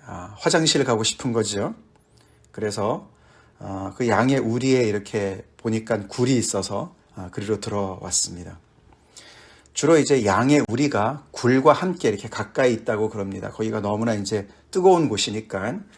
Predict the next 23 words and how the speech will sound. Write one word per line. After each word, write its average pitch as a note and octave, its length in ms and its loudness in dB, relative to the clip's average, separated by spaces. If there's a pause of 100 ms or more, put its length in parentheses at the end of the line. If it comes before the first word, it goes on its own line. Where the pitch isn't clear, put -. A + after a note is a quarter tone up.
(320)
이제 G2+ 380 -2
이렇게 G2 260 -12
더, - 140 -8
너무너무 B2+ 420 2
더울 A2+ 320 0
때는 B2+ 400 0
양들을 A2 640 -2 (320)
굴에 B2 300 6
좀 A2 240 -4
피해서 B2+ 560 2
좀 G#2+ 180 -8
시원한 B2+ 460 2
곳으로 A2 500 -2 (240)
이렇게 A2 200 -10
데려가려고 A2 840 0 (340)
그렇게 - 280 -8
이제 G2 200 -2
양의 A2 260 2
우리가 G#2 440 -2
굴 G#2 320 -4
곁에 A2 320 -6
있다고 G2+ 420 -4
그러는데 G2 640 -6